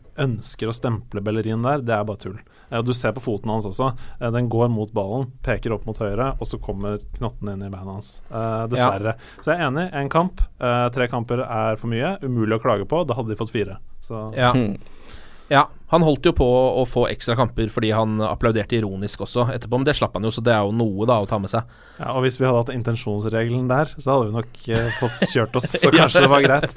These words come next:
Speaker 3: Og så sier de
Speaker 1: Eh.
Speaker 3: noe, <clears throat> når United ikke anker, når de velger å ikke anke, så betyr det at de er ganske så sikre på at de ikke ville fått medhold.
Speaker 1: Mm.
Speaker 2: Ja.
Speaker 3: Eh, så sånn, man kan diskutere det opp og ned, men antageligvis så sånn etter boka,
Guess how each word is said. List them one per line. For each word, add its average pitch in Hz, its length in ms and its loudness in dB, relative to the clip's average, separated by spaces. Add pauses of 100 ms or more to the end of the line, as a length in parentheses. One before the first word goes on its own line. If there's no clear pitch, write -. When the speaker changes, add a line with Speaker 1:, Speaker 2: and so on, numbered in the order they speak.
Speaker 3:
Og 120 60 -2
så 143 100 4
sier 127 300 4
de 135 80 6
Speaker 1:
Eh. 139 80 6
Speaker 3:
noe, 131 320 2 (100)
<clears throat> 147 380 2
når 135 400 4
United 127 380 2
ikke - 260 0
anker, 135 480 4
når 120 120 4
de 139 120 4
velger 117 480 2
å 147 100 2
ikke - 300 -4
anke, 147 400 2 (280)
så 131 480 2
betyr 127 460 0
det 117 100 4
at 123 160 2
de 117 240 0
er 110 260 4 (180)
ganske 123 420 2
så 123 80 -2
sikre 110 300 -2
på 113 100 2
at 110 80 -2
de 107 160 -2
ikke - 160 -6
ville 104 180 -2
fått - 300 -8
medhold. 107 480 -4 (260)
Speaker 1:
Mm. 120 160 -4
Speaker 2:
Ja. 117 120 2 (120)
Speaker 3:
Eh, 113 920 4
så - 180 -4
sånn, 117 380 2
man 117 140 0
kan 123 180 0
diskutere 107 480 0
det 110 100 0
opp 110 220 -2
og 113 80 0
ned, 107 200 2
men 110 120 0
antageligvis 107 480 0
så 113 240 0
sånn 104 240 0
etter 113 160 0
boka, 113 420 4